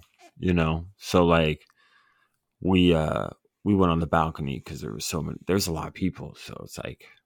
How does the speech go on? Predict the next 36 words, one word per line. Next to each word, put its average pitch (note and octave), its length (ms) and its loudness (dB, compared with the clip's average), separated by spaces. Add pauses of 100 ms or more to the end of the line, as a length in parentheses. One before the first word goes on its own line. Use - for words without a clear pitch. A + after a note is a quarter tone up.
(140)
we D#2 60 -8
got E2 160 -2
there D#2+ 100 -10
kinda D2+ 220 -6
late. D2 320 -2 (800)
We F2+ 100 2
went E2+ 220 2
and - 120 -18
parked - 300 -2
up D2 140 -8
in C#2+ 60 -6
a D2 60 -8
parking D2 400 -4
lot, C#2 300 -8 (540)
brought D#2+ 220 -2
some D2 220 -10
pe-, - 180 -12 (560)
our - 80 2
friends F2 460 2 (460)
Colton E2+ 280 2
and E2 180 -2
Lauren, F2+ 440 0 (640)
uh, D2 480 -4 (800)
met F2+ 240 4
us. E2+ 360 -2 (1040)
We G2 120 2
had F#2+ 160 2
some D#2 140 -8
pizza F2+ 520 0
and D#2+ 160 -6
some D#2+ 360 -6 (180)
seltzers E2+ 640 -2
in D#2 60 -8
the D2+ 60 -8
parking F2 380 -4
lot. D2+ 300 -8